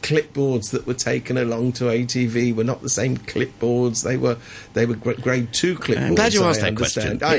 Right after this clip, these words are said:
Speaker 2: It, it's a
Speaker 1: know.
Speaker 2: question that needs asking. <laughs> But listen, you gotta feel for the fellas and the girls.
Speaker 1: I do. I mean, no, no,
Speaker 2: <laughs> Who are
Speaker 1: I genuinely
Speaker 2: broke.
Speaker 1: do. You know, I mean, the, the, the, the, the problems of A T V are not because,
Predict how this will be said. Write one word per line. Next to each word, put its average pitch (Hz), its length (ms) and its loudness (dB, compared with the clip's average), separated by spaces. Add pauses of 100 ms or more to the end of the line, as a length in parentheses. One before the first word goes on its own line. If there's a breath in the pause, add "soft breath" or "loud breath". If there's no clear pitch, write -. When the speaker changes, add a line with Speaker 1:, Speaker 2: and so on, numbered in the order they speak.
Speaker 2:
It, - 60 2
it's 208 100 2
a 214 40 4
Speaker 1:
know. 208 60 -6
Speaker 2:
question 240 340 2
that 175 80 0
needs 165 200 2
asking. 92 460 -2 (180)
<laughs> - 600 0 (880 loud breath)
But 208 300 4
listen, 127 400 0 (340 loud breath)
you 123 80 2
gotta 143 180 2
feel 135 240 0
for 117 120 -6
the 110 80 0
fellas 113 300 0
and 101 100 0
the 101 60 -2
girls. 113 420 2 (600 soft breath)
Speaker 1:
I 254 140 -2
do. 359 300 2 (120)
I - 80 4
mean, - 220 2
no, 403 220 -2
no, - 120 2
Speaker 2:
<laughs> - 0 -
Who - 60 4
are 269 60 2
Speaker 1:
I 262 40 0
genuinely 262 480 0
Speaker 2:
broke. - 160 2
Speaker 1:
do. - 200 0 (360 loud breath)
You 403 80 -2
know, 170 200 0
I 185 60 -4
mean, 220 300 -2 (180)
the, 208 160 2
the, 202 220 -4
the, 185 240 -6
the, 190 220 -4
the 180 140 -6
problems 226 540 -4
of 139 80 0
A 147 220 0
T 143 220 -2
V 135 380 -2 (320 loud breath)
are 135 100 0
not 185 300 -2
because, 120 680 -2